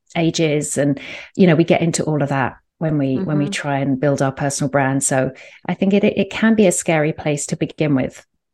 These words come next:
Speaker 2: Yeah. And you, you said something, you know, we're putting ourselves out there in a, in a unique way to differentiate ourselves, but we often don't see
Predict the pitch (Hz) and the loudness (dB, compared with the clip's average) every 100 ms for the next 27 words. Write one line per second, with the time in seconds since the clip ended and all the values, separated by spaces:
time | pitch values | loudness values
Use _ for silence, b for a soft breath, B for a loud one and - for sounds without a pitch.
0 | _ _ _ _ _ _ _ _ _ - | _ _ _ _ _ _ _ _ _ -4
1 | 370 302 269 277 285 - - 254 285 - | 2 2 2 0 0 -4 -6 -4 -2 -4
2 | 440 - 240 - 202 202 220 220 208 - | -6 -4 -4 -4 -2 -2 0 0 0 -2
3 | _ _ _ _ _ _ _ 226 285 370 | _ _ _ _ _ _ _ -4 -4 -4
4 | - 453 381 214 208 214 202 196 220 - | -8 -6 -2 -2 -2 -6 -2 -2 -2 -2
5 | 196 180 175 175 170 - 196 190 170 185 | -2 -2 -4 -6 -8 -6 -4 -4 -4 -4
6 | 196 190 196 185 170 160 - 156 226 - | -4 -6 -4 -4 -4 -12 -12 -8 -8 -8
7 | 170 147 - _ 170 170 - 143 147 180 | -12 -12 -16 _ -14 -12 -12 -12 -14 -18
8 | - _ b b b b _ 226 214 _ | -20 _ b b b b _ -8 -8 _
9 | 208 240 320 - 247 233 240 202 190 180 | -6 -4 -2 2 2 2 -6 -6 -6 -8
10 | - - - 170 165 220 294 330 | -12 -20 -12 -8 -8 -8 -10 -12